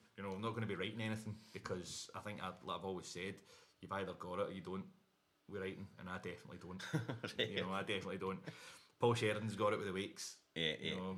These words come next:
Speaker 1: Big Sean had it with the Exiles, with the Immigrants stuff that he did.
Speaker 2: Yeah, yeah.
Speaker 1: Um, you know, but it's something I definitely don't. So it'll be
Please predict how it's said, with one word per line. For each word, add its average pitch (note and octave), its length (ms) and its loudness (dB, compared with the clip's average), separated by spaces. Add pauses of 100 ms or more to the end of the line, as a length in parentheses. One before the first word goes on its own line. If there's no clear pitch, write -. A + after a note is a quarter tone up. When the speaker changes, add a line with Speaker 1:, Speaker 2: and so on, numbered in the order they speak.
Speaker 1:
Big A2 120 2
Sean G2 200 -2
had F#2+ 160 -2
it F2+ 80 0
with E2+ 100 -6
the F#2 80 2
Exiles, F#2 300 -4
with F#2 80 -4
the F2+ 80 -2
Immigrants F#2+ 360 -6
stuff - 240 -4
that F2+ 140 -10
he G2 80 -6
did. G2+ 160 -2 (140)
Speaker 2:
Yeah, E2+ 200 2
yeah. E2 180 2
Speaker 1:
Um, F2+ 360 -4 (340)
you F#2 120 -6
know, F2+ 260 -6 (640)
but - 240 -2 (340)
it's E2 140 -6
something F#2 300 -6
I F2 80 -4
definitely F#2 400 -4
don't. F#2+ 160 -2 (260)
So F#2+ 300 -2
it'll F2 200 0
be G2 460 -2